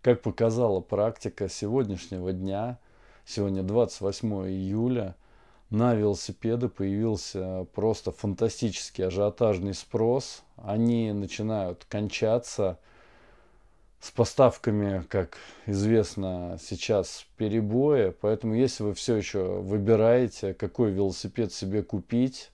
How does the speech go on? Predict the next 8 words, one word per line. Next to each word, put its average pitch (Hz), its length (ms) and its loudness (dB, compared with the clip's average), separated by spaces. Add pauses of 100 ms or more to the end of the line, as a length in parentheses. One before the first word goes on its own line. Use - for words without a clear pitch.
(1300)
не 135 220 8
теряйте 110 560 4
времени, 107 680 2
приходите 98 800 -2
в 90 80 -6
магазины 95 640 -2 (100)
Trial 95 300 0
Sport, 117 680 -4